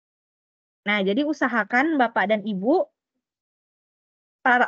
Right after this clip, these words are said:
parafrase lagi ya, dengan sebaik-baiknya gitu.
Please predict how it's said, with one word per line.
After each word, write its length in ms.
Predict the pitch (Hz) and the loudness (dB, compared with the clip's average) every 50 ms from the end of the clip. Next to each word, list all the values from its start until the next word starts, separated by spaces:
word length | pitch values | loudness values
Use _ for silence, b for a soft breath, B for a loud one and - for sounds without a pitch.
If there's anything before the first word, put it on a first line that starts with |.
| - | 2
parafrase 800 | 254 254 247 247 247 262 - - - 240 254 277 - - 269 254 | 2 2 4 4 2 0 -2 -4 -2 0 0 0 -2 -2 0 0
lagi 400 | 240 240 240 240 233 294 277 220 | 2 2 0 0 -2 -2 -2 -2
ya, 160 | 196 240 294 - - _ b b b b b _ _ | -2 -4 -4 -8 -16 _ b b b b b _ _
dengan 320 | - 226 214 214 214 226 233 | -8 -6 -4 -4 -4 -4 -4
sebaik-baiknya 960 | 247 208 208 208 208 202 - - 202 202 196 214 196 - - 233 254 262 262 | -6 -2 -2 -2 -2 -4 -6 -6 -4 -2 -2 -2 -6 -8 -6 -4 -2 -2 -2
gitu. 320 | 226 196 180 - 180 170 | -2 -4 -6 -6 -8 -14